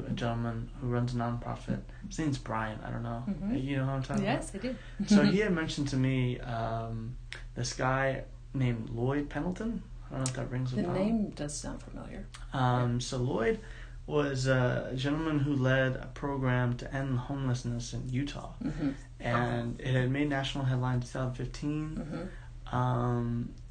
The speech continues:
Speaker 1: and he announced that this housing initiative had reduced homelessness by ninety-one percent in a
Speaker 2: Mm-hmm.
Speaker 1: ten-year span.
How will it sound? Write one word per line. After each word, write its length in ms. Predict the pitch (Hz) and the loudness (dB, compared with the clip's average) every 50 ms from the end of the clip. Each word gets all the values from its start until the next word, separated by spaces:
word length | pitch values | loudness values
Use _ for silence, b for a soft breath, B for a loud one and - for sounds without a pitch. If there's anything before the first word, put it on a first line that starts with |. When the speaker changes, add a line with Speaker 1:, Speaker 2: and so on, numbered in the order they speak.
| - - | -10 -4
Speaker 1:
and 420 | 135 131 127 127 123 123 123 123 - | 0 2 4 4 4 4 2 0 -4
he 180 | - - 147 139 | -4 -2 0 2
announced 460 | 131 127 131 139 156 156 151 - - | 4 4 2 2 0 -2 -4 -2 0
that 260 | 135 123 120 117 - - B B B B B B B B B B B | 2 2 2 0 -2 -8 B B B B B B B B B B B
this 200 | - 131 123 127 | 2 2 2 2
housing 400 | - 135 151 160 147 - 143 127 | 2 2 2 0 2 0 0 2
initiative 640 | 117 113 113 110 - - 120 113 117 117 117 117 - | 2 2 0 0 -2 -2 -2 -2 -2 -2 -2 -4 -2
had 240 | 123 123 123 120 | 0 0 2 2
reduced 340 | 120 117 123 143 170 170 - | 2 0 0 0 0 0 0
homelessness 520 | - 147 143 143 127 123 - 123 120 117 - | 0 0 0 0 0 0 0 -2 -2 -2 -2
by 180 | - - - | -2 -4 -4
ninety-one 500 | 120 127 127 151 156 151 147 139 135 131 | -4 -2 -2 -2 -2 -2 -2 0 -2 -2
percent 420 | 123 123 127 - - - - - - | -2 -4 -6 -6 -6 -6 -6 -4 -4
in 60 | 185 | -4
a 20 | 156 | -4
Speaker 2:
Mm-hmm. 260 | 143 123 151 - - - - - - | -2 -2 -2 -2 -2 -4 -6 -10 -8
Speaker 1:
ten-year 340 | - 131 123 120 117 117 117 | -4 -2 -2 -2 -2 -2 -4
span. 460 | - - - - - - - 147 | -6 -6 -8 -8 -8 -8 -8 -8